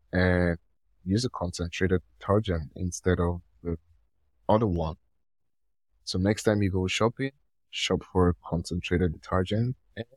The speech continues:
and wash your clothes in cold water and hang them dry. I always wash my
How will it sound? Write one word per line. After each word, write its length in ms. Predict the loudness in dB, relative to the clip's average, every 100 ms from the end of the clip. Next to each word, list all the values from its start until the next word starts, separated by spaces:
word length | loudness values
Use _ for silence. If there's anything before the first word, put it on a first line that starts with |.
| -4
and 160 | -2 -2 _ _ _ _ _ _ _ _ _ _ -2
wash 520 | 2 2 2 -6 -14 _
your 100 | -16 -16 _ _ -8
clothes 340 | 2 2 2
in 80 | -4
cold 260 | 0 0 2
water 340 | 2 2 2
and 120 | -2
hang 280 | -2 -2 0
them 160 | -4 -4
dry. 260 | 0 0 2
I 100 | -2 0
always 360 | 2 4 2 0
wash 200 | -4 -2
my 120 | -4